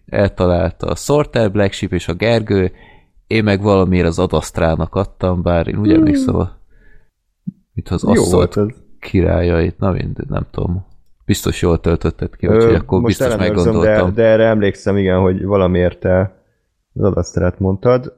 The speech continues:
Speaker 1: Jó.
Speaker 2: Szerintem talán az izé miatt, a, az első ember miatt, mert az tavaly nyert, és az is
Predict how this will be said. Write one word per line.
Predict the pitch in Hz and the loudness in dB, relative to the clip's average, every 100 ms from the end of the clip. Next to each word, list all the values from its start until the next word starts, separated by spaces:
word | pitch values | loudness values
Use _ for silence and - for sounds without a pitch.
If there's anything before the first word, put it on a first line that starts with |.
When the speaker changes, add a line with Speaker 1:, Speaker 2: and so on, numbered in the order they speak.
| _ _ _ | _ _ _
Speaker 1:
Jó. | - - 143 | -18 -2 -2
Speaker 2:
Szerintem | 117 113 123 120 | 0 -2 -2 0
talán | 160 110 | 0 2
az | 101 | 2
izé | 110 104 | 2 2
miatt, | 92 92 92 - | 4 4 2 2
a, | 95 95 80 | 0 2 0
az | 98 | 0
első | 107 95 - | 0 0 0
ember | 90 92 90 | 2 4 2
miatt, | 90 90 - | 2 0 -2
mert | 90 | -4
az | 90 | -4
tavaly | 107 92 90 | 0 2 4
nyert, | 90 87 - | 4 2 -2
és | - | -4
az | 90 | -2
is | 98 - - | -2 -4 -12